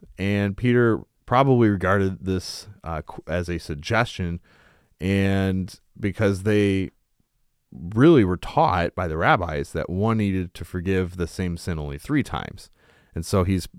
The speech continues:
probably producing just this number that's kind of there and more or less probably just arbitrary. It doesn't really,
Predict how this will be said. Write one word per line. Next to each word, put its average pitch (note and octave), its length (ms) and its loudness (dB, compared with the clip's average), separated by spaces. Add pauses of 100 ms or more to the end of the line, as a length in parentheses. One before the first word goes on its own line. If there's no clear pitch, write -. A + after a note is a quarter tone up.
(120)
probably C3+ 420 4
producing G#2 580 0
just F2+ 240 -4
this D#2 180 -8
number F#2 280 2
that's E2 180 -2
kind F#2+ 200 -2
of E2 140 -4 (320)
there F#2 600 -2 (420)
and F#2 800 -2 (760)
more C3 280 0
or G#2+ 60 2
less F#2 200 0
probably F2+ 280 -2
just D2+ 340 -12
arbitrary. A#2 680 -2 (280)
It - 60 -2
doesn't C3+ 280 4
really, G#2+ 300 2